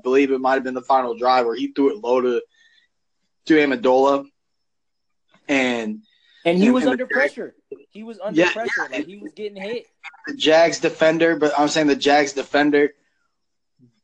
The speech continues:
Speaker 1: just out of his reach, hit An-, Danny Amendola at the max of his reach, right in the hands, a foot off the ground. But not a lot of receivers make the catches that Danny Amendola does. It,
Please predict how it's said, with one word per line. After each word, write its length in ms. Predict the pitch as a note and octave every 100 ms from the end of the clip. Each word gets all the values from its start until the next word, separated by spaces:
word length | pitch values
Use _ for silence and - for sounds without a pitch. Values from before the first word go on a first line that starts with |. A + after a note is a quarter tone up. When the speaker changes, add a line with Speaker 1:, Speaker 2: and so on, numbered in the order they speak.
| _ _ -
Speaker 1:
just 420 | - G3 G3+ G3+
out 120 | F#3+
of 140 | F3
his 280 | F3+ E3+ D3+
reach, 560 | D3 D#3 E3+ - - - _ _
hit 220 | - F#3+ F3
An-, 320 | F3+ F3+ D3+
Danny 300 | D#3+ E3+ E3+
Amendola 500 | D#3+ C#3+ D#3 D#3+ E3
at 220 | C#3 C3
the 160 | B2 A2 _ _ _ F3
max 560 | D3+ C#3+ E3 F#3+ -
of 120 | E3 -
his 280 | E3+ E3
reach, 280 | D#3 E3 D3+
right 340 | C3+ C3 D3+ F3+
in 160 | F3
the 120 | C#3+ C3
hands, 580 | D3 D3 C#3+ C#3 C3+ - _ _ _ _ _ _ _ _ _ -
a 100 | -
foot 680 | - - - - - F#3+ F#3+
off 240 | A#3+ -
the 120 | D#3 C3
ground. 600 | B2+ C#3+ C#3 B2 A2+ - _ _ _ _
But 160 | D#3+ D3
not 320 | C#3 C#3+ D#3
a 60 | E3+
lot 240 | E3 D#3+
of 80 | D3+
receivers 560 | C#3 A#2+ D3 C#3 B2+
make 140 | B2+ A#2+
the 80 | A#2+
catches 340 | C3+ A#2+ A#2
that 140 | A#2+
Danny 260 | A#2 A#2+ A#2
Amendola 460 | A2 G#2+ A#2 A2 G#2
does. 260 | G#2 G#2
It, 100 | A#2